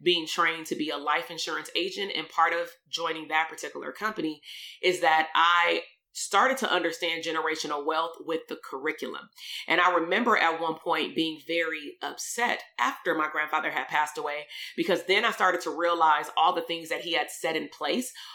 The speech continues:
all the things that he had shared with me while living. And I was upset because he didn't teach me. That's where I was like, "Oh, I just wish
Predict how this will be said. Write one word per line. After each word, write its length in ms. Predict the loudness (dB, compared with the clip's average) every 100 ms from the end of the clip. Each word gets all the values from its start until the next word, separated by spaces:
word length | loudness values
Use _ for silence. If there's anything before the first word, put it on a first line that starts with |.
| 0
all 180 | 6 6
the 80 | 4
things 260 | 2 2 2
that 120 | 0
he 120 | 0
had 140 | 0
shared 320 | 0 0 0 -2
with 140 | -2
me 140 | -4
while 300 | 0 0 2
living. 360 | 0 2 0 -2 -10 -16 -16 -6 2
And 260 | 4 6 6
I 120 | 4
was 320 | 4 0 -6 0
upset 640 | 0 0 -6 2 2 2 -2
because 520 | -2 2 2 0 -4 -12
he 200 | -10 0
didn't 240 | 2 2 -2
teach 300 | -8 -6 -6
me. 240 | -6 -8 -14 _
That's 400 | 2 2 0 -6
where 320 | -2 0 2 2
I 80 |
was 160 | 2 -2
like, 200 | -8 -8 -6
"Oh, 160 | -4
I 80 | -2
just 240 | -2 -4 -2
wish 200 | -2